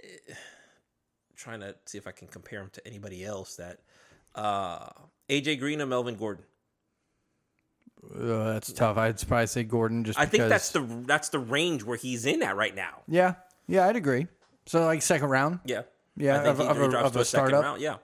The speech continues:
Speaker 1: And, and more importantly, if he holds out even for, let's say, all of training camp and decides to show up, the ri-, the risk, the risk of injury goes up with a running back. Le'Veon Bell was a little bit of an anomaly in that he didn't get hurt,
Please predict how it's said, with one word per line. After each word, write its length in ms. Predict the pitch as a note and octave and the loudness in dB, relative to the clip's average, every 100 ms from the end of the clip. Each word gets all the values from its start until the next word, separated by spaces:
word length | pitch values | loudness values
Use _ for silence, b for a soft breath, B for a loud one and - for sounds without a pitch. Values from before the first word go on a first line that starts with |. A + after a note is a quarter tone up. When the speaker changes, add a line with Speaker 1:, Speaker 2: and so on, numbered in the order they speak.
| b b - | b b 2
Speaker 1:
And, 160 | D3+ | 2
and 180 | D3+ D3+ | 4 2
more 160 | D3 C#3+ | 2 2
importantly, 460 | B2+ A3 F#3+ B2+ | 2 0 0 -2
if 100 | A#2+ | -4
he 120 | C3+ B2+ | -4 -2
holds 260 | B2 A2+ | -2 2
out 260 | A#2 C3 D#3 | 4 4 2
even 280 | C3+ C#3 C3 | -4 -4 -6
for, 320 | - B2 A2+ b b b _ _ _ _ _ _ _ _ - | -2 -2 -2 b b b _ _ _ _ _ _ _ _ -4
let's 200 | C#3+ - | -2 2
say, 340 | D3+ C#3 B2+ - - | 2 2 -2 -8 4
all 180 | D3 G3+ | 4 4
of 80 | - | 0
training 240 | D3 B2+ | -4 -4
camp 240 | - C3 | 0 -2
and 80 | A#2+ | 0
decides 280 | A#2 C#3 B2+ | 0 2 0
to 40 | B2 | -2
show 260 | - B2+ | 0 2
up, 320 | A3 F3 - b b b | 4 2 -4 b b b
the 140 | C3 B2 | -8 -4
ri-, 240 | B2+ F3+ | 0 0
the 160 | F3 C#3 | 0 -2
risk, 200 | E3+ - | -2 -4
the 420 | D3+ A#2 A#2 A2+ - _ b b b b b _ _ _ _ _ _ _ _ _ - | -10 -8 -10 -12 -16 _ b b b b b _ _ _ _ _ _ _ _ _ -8
risk 360 | C3+ F#3+ F#3 - | 4 4 4 0
of 160 | D3 - | -2 0
injury 420 | E3 B2+ B2 A#2 | -4 -2 -2 -2
goes 320 | G2+ A2+ A2 | 0 -2 0
up 300 | B2 G#2+ - | 2 2 0
with 140 | G2 A2+ | -6 -4
a 40 | |
running 260 | G#2 A2 G2+ | -2 -4 -4
back. 300 | D#2+ G#1+ - | -10 -14 -16
Le'Veon 540 | A2+ C#3+ D3+ D3+ C#3+ | -6 -6 -4 -4 -4
Bell 260 | A#2 A#2+ A#2 | 0 2 2
was 160 | A2 G#2 | -2 -6
a 60 | |
little 220 | G#2 A#2+ | -6 -4
bit 140 | A2 A2 | -4 -4
of 120 | G#2 | -6
an 80 | G2+ | -6
anomaly 540 | G2+ A#2+ C3+ A2+ G#2+ | -2 0 0 -2 -4
in 80 | G#2 | -6
that 160 | G#2 - | -8 -12
he 140 | G#2 | -12
didn't 520 | G2 D3 E3 A#2+ - | 0 0 0 -6 -10
get 140 | - F#2+ | -12 -12
hurt, 360 | - G#2 A#2 | -6 -4 -4